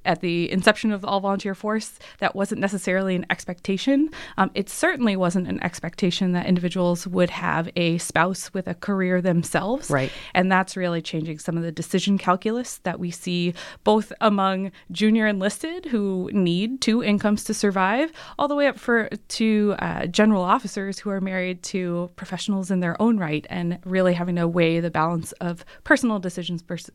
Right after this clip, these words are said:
Speaker 1: versus professional.
Speaker 2: Right. This new structure of without a single breadwinner and kind of the prevalence of dual income households
Speaker 1: That's
Speaker 2: now.
Speaker 1: right.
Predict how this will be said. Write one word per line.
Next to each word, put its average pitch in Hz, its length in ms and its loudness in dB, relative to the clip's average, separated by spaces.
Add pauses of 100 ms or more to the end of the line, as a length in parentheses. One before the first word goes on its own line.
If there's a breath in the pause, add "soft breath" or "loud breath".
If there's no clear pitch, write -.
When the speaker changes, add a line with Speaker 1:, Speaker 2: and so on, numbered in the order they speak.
(200)
Speaker 1:
versus 175 320 -4
professional. - 720 -8 (340 loud breath)
Speaker 2:
Right. 160 280 2
This 147 240 0
new 165 180 6
structure 156 560 -2
of 127 260 -8
without 151 280 2
a 147 40 0
single 151 300 0
breadwinner 135 640 -2
and 123 200 -4
kind 131 140 -8
of 123 120 -8
the 131 120 2 (140)
prevalence 143 640 0
of 123 160 -12
dual 127 280 -4
income 127 280 -6
households 127 480 -6
Speaker 1:
That's 170 200 -4
Speaker 2:
now. 175 60 2
Speaker 1:
right. 151 200 0